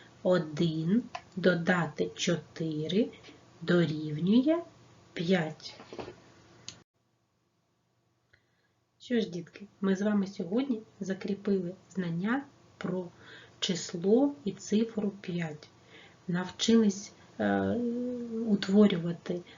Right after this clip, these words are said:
кількість п'ять із, е, двох найменших чисел, цифр. Давайте ще раз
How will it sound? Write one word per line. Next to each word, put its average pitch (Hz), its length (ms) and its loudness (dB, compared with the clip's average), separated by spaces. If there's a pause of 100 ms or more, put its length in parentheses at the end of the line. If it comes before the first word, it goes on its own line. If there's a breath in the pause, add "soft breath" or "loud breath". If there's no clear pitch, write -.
(160 loud breath)
кількість - 680 2
п'ять 214 500 2 (280)
із, 208 420 4 (360)
е, 202 120 0
двох 185 580 4 (120)
найменших 180 760 -2 (480)
чисел, - 420 -4 (720)
цифр. - 440 -6 (2250 loud breath)
Давайте 196 460 4
ще - 360 -2
раз 233 260 0